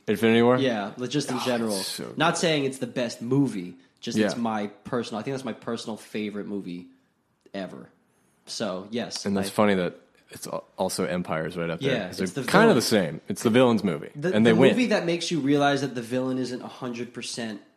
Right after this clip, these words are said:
Speaker 2: just, like, a bad dude, 'cause that was, that's, that was my biggest thing with Star Wars, was it kind of annoyed me that it was just, like, good versus bad people.
Speaker 1: Yeah.
Speaker 2: Like, you know, it's so, like,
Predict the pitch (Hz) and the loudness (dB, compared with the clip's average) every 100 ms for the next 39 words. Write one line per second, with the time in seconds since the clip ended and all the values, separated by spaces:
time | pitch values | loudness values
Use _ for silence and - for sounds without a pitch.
0 | _ 117 - 117 101 - - _ _ _ | _ -10 -6 -6 -8 -12 -16 _ _ _
1 | _ _ 117 107 98 _ _ 107 - 113 | _ _ -14 -12 -16 _ _ -18 -10 -8
2 | 110 107 104 90 - 131 135 196 160 135 | -8 -10 -12 -12 -10 -6 -4 -4 -4 -4
3 | 156 - - - _ _ _ - 180 175 | -4 -6 -18 -20 _ _ _ -4 -2 -2
4 | 139 139 135 139 135 123 113 113 135 139 | -2 -4 -4 -6 -4 -4 -4 -4 -2 -4
5 | 123 110 - - 127 143 143 131 120 117 | -6 -8 -10 -8 -6 -6 -8 -10 -6 -4
6 | 110 120 131 131 107 104 101 101 - 107 | -2 -2 -2 -4 -4 -4 -8 -10 -10 -10
7 | 95 76 - _ _ _ _ _ _ _ | -10 -10 -14 _ _ _ _ _ _ _
8 | _ - 107 127 107 107 95 - 95 76 | _ -20 -8 -4 -4 -4 -6 -6 -8 -8
9 | - 90 - 53 - _ _ _ _ _ | -12 -14 -14 -18 -20 _ _ _ _ _
10 | 107 101 87 123 117 104 120 120 120 127 | 0 2 2 -2 -4 -2 -2 -2 -2 -2
11 | 127 120 - 143 139 131 110 | -4 -6 -4 -2 0 -2 -4